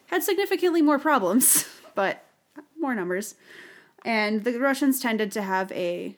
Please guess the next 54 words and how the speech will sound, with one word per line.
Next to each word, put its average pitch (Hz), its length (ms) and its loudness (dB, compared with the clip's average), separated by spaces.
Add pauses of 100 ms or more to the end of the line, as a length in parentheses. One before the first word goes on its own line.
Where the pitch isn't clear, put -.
(140)
quantity 208 680 -8 (320)
matters 220 420 -6
type 226 220 -12
policy 233 340 -8
in 233 80 -6
their 233 120 -8
Navy 240 360 -10 (100)
and 214 140 -10
their 208 80 -10
military 240 400 -12
in 226 80 -10
general. 240 300 -10 (240)
So 214 200 -10
the 214 60 -8
quality 233 360 0
didn't 196 180 -2
matter 190 240 -2
a 190 40 -2
ton 196 220 -6
to 196 80 -10
them. 196 160 -6
It 185 60 -6
was 190 120 -10
really 180 200 -8
about 185 260 -10 (160)
having 190 300 -6
more. 165 260 -6 (1000)
Yeah, 247 200 2
so 247 280 2
the 240 80 2
Russians, 277 400 4
like 196 220 0
the 208 100 -4
Americans, 214 480 0
do 302 200 4
have 214 140 0
a 196 40 0
long 185 220 2
history 185 320 -4
of 185 80 -4
submarine 175 400 -4
service 170 340 -8
as 170 140 -16
well. 247 320 -2 (420)
Uh, 190 220 -6
it 190 60 -10
started 196 320 -2
in 202 60 -4
nineteen 185 300 -4
oh 180 60 -4
seven 190 340 -6
with 208 120 -8
the 185 100 -6
Delphine, 202 480 -4